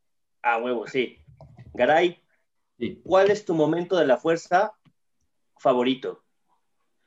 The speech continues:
Speaker 2: Ah, cuando Luke levanta el X-Wing.
Speaker 1: Ah, chingón, sí.
Speaker 2: Cuando están en el
Speaker 1: Yeyo,
Speaker 2: pantano,
Speaker 1: ¿cuándo?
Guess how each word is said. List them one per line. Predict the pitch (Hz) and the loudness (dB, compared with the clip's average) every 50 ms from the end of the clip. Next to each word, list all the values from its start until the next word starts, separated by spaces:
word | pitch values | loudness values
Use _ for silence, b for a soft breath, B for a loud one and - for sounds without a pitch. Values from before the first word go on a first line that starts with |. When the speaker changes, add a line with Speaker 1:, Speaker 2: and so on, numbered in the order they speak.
| _ _ _ _ _ - | _ _ _ _ _ -6
Speaker 2:
Ah, | 107 127 135 139 139 139 | -2 0 0 0 -2 -2
cuando | 143 143 135 127 127 123 120 117 117 113 113 113 113 110 107 101 98 92 - | 0 0 0 2 2 2 2 0 0 0 0 0 0 -2 -2 -4 -6 -8 -8
Luke | - 117 117 123 120 127 | -4 -2 0 0 0 0
levanta | 135 127 110 113 113 110 110 117 113 107 | -2 0 0 2 0 0 2 0 0 0
el | 98 95 95 | 0 -2 -2
X-Wing. | 92 92 - 95 95 92 92 92 - _ _ _ _ _ _ _ _ _ _ _ _ _ _ _ _ _ _ _ _ _ _ _ _ _ _ _ _ _ _ _ _ _ _ _ _ _ _ _ _ _ _ _ _ _ _ _ _ _ _ _ _ - - | -4 -4 -4 -4 -4 -4 -4 -6 -10 _ _ _ _ _ _ _ _ _ _ _ _ _ _ _ _ _ _ _ _ _ _ _ _ _ _ _ _ _ _ _ _ _ _ _ _ _ _ _ _ _ _ _ _ _ _ _ _ _ _ _ _ -10 -4
Speaker 1:
Ah, | 139 147 - 156 151 | -4 -2 0 -2 -2
chingón, | - - 143 135 131 135 147 156 151 | 0 2 4 4 4 4 4 2 2
sí. | 156 139 147 156 151 _ | 2 0 0 0 -2 _
Speaker 2:
Cuando | - 123 117 113 | -6 -2 0 0
están | 110 113 123 120 120 | 0 2 0 0 0
en | 120 | 2
el | 120 113 | 4 4
Speaker 1:
Yeyo, | 147 170 180 202 208 | 4 4 4 4 2
Speaker 2:
pantano, | 208 | 4
Speaker 1:
¿cuándo? | 220 208 214 226 220 233 - | 4 2 4 4 4 4 4